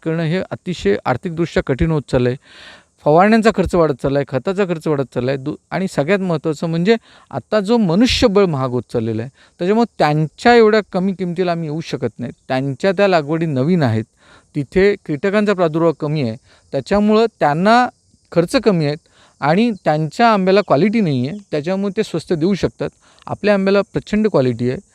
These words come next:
अ, अतिशय चांगला सुगंध आहे, अतिशय, अ, अशी, अ, चांगली चव आहे. जर हे थांबलं नाही तर एक वेळ अशी येईल की हापूस आंबा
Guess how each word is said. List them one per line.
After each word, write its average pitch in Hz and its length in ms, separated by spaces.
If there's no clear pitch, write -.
अ, 139 180
अतिशय 185 340
चांगला 175 280
सुगंध 151 400
आहे, 123 100
अतिशय, 190 440
अ, 131 460
अशी, 123 200
अ, 123 180
चांगली 143 240
चव 208 280
आहे. 113 120
जर 220 320
हे 185 140
थांबलं 165 360
नाही 147 180
तर 196 40
एक 220 200
वेळ 214 100
अशी 170 260
येईल 170 320
की 220 220
हापूस 220 420
आंबा 175 340